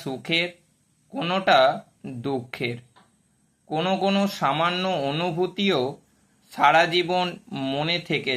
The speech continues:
যায়। সেই বর্ষা স্নাত দিনটাও তেমনই। রাতে পড়া সেরে খেয়ে যখন শুতে গেলাম,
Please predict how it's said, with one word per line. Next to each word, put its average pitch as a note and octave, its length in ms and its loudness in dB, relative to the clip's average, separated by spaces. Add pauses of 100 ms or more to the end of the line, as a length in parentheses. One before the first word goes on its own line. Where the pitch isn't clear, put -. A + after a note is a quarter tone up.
যায়। B2 180 -2 (380)
সেই E3+ 420 2 (640)
বর্ষা D3+ 680 0 (160)
স্নাত D#3+ 420 0 (440)
দিনটাও D#3+ 600 4 (600)
তেমনই। C3 520 0 (800)
রাতে C#3+ 460 4 (160)
পড়া D3 360 4
সেরে F3+ 300 2 (760)
খেয়ে E3 320 4 (160)
যখন F#3 280 0 (200)
শুতে D3 320 -2 (100)
গেলাম, E3 320 4